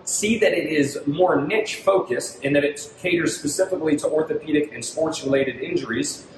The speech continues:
um, and automatically think that we are either out of network or that we don't accept insurance. However,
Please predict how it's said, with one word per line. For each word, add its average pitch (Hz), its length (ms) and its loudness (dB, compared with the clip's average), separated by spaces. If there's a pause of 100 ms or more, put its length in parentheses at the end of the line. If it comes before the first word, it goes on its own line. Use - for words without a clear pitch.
(280)
um, 143 440 4
and 151 140 2
automatically 175 640 4
think 170 320 -6
that 147 140 -6
we 151 100 2
are 147 140 4
either 135 260 2
out - 180 0
of - 140 0
network 208 400 -2 (260)
or 160 140 4
that 151 140 2
we 143 120 0
don't 147 300 4
accept - 340 0
insurance. 143 560 -4 (380)
However, - 640 4